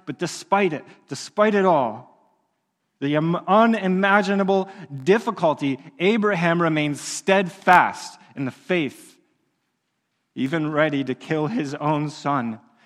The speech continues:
He was not looking to the things that are seen, but to the things that are unseen, the things grounded on the unshakable promises of God, that if this is the promised son, you will even raise him from the grave.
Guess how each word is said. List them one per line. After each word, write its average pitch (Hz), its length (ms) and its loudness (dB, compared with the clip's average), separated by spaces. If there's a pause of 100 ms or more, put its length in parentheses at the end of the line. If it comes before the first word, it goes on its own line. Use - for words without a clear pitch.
He 151 120 -2
was 156 220 -2
not 165 240 4
looking 175 340 -2
to 156 80 -4
the 139 140 -2
things 175 320 -4
that 143 160 -2
are 139 100 0
seen, 139 480 -4 (220)
but 160 120 -4
to 160 80 -6
the 147 120 -2
things 170 320 -4
that 160 180 0
are 160 180 2
unseen, 170 680 0 (180)
the 160 80 -4
things 175 260 -4
grounded 175 540 2
on 170 180 -2
the 160 180 -2
unshakable 196 720 0
promises 190 640 2
of 147 160 -4
God, 165 280 2
that 165 120 2
if 160 140 -2
this 190 420 0 (160)
is 170 180 -2
the 170 120 0
promised 220 500 4
son, 156 320 2 (160)
you 220 220 2
will 202 240 4
even 180 360 2
raise 226 380 2
him 233 220 0
from 202 180 -4
the 165 80 -2
grave. 147 640 -2